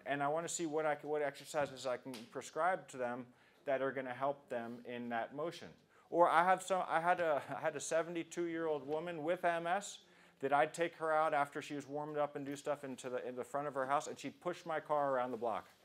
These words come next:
It was great, especially with the gas prices. <laughs> But it was great because she loved it. You know, she started out by doing it, like, I, I, I was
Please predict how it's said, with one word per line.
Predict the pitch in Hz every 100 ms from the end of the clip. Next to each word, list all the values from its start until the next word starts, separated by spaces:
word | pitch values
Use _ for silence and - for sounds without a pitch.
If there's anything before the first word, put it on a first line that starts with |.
| _ _ - _ _ _ _ -
It | 147
was | 151
great, | 131 143 190 120 -
especially | - 143 151 131
with | 107
the |
gas | 113 135 143
prices. | 117 95 92 - - _ - - - -
<laughs> | 143 151 - - - -
But | 175
it | 190
was | 202 180
great | 185 226 220
because | 190 170 160 -
she | - 185
loved | 175 196 208 175
it. | 120 - - _ _
You | 160
know, | 175
she | 170
started | 175 190 190 190
out | 175 180 185
by | 170
doing | 156 165 170
it, | 165 131
like, | 139 135
I, | 131 - 160 175
I, | 156
I | 160 143
was | 160